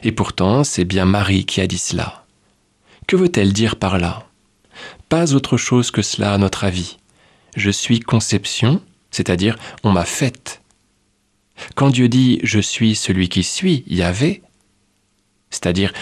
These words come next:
les choses sont faites par moi », Marie, elle, dit «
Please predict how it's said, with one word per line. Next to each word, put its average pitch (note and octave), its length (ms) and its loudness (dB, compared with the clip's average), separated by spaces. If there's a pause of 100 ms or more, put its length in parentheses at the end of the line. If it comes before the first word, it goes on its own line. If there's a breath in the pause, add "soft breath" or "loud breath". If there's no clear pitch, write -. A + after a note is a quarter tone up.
(160 loud breath)
les F2 120 -2
choses A#2+ 360 2
sont F#2 200 -2
faites - 260 -4
par - 220 -2
moi », G2+ 340 2 (640 soft breath)
Marie, G#2 540 2
elle, A#2 440 2
dit « C#3 360 2